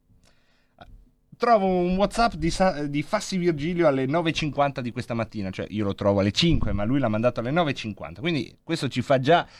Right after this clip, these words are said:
capire che Fassi Virgilio è un nostro ascoltatore di quelli ventiquattro ore proprio. Ci sei sempre, Virgilio, grazie. Scrive, "Ricevete messaggi via WhatsApp?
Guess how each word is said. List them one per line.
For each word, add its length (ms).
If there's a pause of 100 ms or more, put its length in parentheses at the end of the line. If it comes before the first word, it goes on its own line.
(240)
capire 400
che 120
Fassi 320
Virgilio 400
è 40
un 120
nostro 340
ascoltatore 640
di 80
quelli 400
ventiquattro 720
ore 380
proprio. 360
Ci 120
sei 260
sempre, 640
Virgilio, 500
grazie. 560 (460)
Scrive, 460 (400)
"Ricevete 600
messaggi 540
via 160
WhatsApp? 640